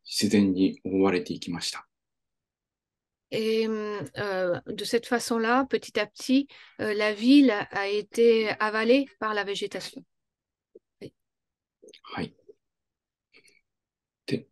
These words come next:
Speaker 1: えーと、三つ目の変化ですけど、えー、
Speaker 2: はい。
Speaker 1: 二千十三年に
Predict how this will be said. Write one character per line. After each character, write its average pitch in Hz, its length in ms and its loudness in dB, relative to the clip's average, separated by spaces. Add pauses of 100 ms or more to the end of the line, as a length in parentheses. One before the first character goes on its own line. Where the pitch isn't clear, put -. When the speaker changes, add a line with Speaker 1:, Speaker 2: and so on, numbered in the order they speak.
Speaker 1:
え 92 240 2
ー - 20 -20
と、 80 140 -2
三 95 220 0
つ - 120 -2
目 110 140 8
の 80 160 2
変 87 240 -2
化 - 100 -10
で - 120 -4
す - 100 -12
け - 100 -4
ど、 - 220 2 (680)
え 95 40 -6
ー、 92 60 -4
Speaker 2:
は 80 80 -6
い。 - 100 -14
Speaker 1:
二 107 140 4
千 156 260 6
十 143 220 8
三 147 280 6
年 90 220 4
に 98 300 4